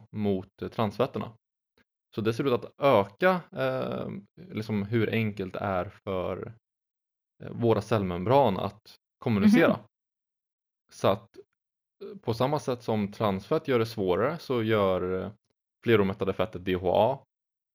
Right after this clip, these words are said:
Speaker 1: gör det lättare för det. Så där kan man alltså dra ner på risken för Alzheimers
Speaker 2: Och var hittar vi det
Speaker 1: genom att
Speaker 2: någonstans
Speaker 1: öka
Speaker 2: då?
Speaker 1: intaget av det. Det kan man hitta lite överallt. Jag hittar det framförallt i mina omega-tre-tabletter.
Speaker 2: <laughs>
Speaker 1: Men man hittar också i fisk,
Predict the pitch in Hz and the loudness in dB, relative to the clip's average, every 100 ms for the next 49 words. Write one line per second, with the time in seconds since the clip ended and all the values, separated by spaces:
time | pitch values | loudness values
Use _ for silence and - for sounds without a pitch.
0 | _ 101 95 92 101 113 - 190 - - | _ -2 -2 -2 -4 -6 -2 -4 -2 -4
1 | - _ _ 110 104 117 143 120 117 123 | -6 _ _ -4 -2 -2 -6 -8 0 0
2 | 113 151 208 165 104 113 - 202 196 - | 2 0 -2 -2 -4 -6 -2 0 -2 -4
3 | 196 196 - 196 - 240 247 254 262 254 | -8 -6 -8 -8 4 6 8 8 8 6
4 | 277 262 180 160 196 117 101 - 113 104 | 8 6 6 4 4 4 4 0 0 0
5 | 98 110 143 - 113 _ _ _ _ _ | 0 -2 -4 -6 -14 _ _ _ _ _
6 | _ _ _ _ _ _ _ _ - 113 | _ _ _ _ _ _ _ _ 0 2
7 | 101 110 123 147 147 131 143 170 - 110 | 4 2 2 2 4 6 6 4 -2 4
8 | 101 104 113 151 143 143 139 160 147 139 | 6 4 2 2 4 4 2 0 2 0
9 | 143 151 143 131 127 123 127 117 - - | 0 -2 0 0 2 0 2 6 6 8
10 | 254 202 196 196 - - _ - 113 107 | 8 8 2 0 -6 -16 _ -2 2 2
11 | 107 123 - 135 120 117 117 113 131 - | 6 6 6 6 6 6 4 2 0 -2
12 | - | -12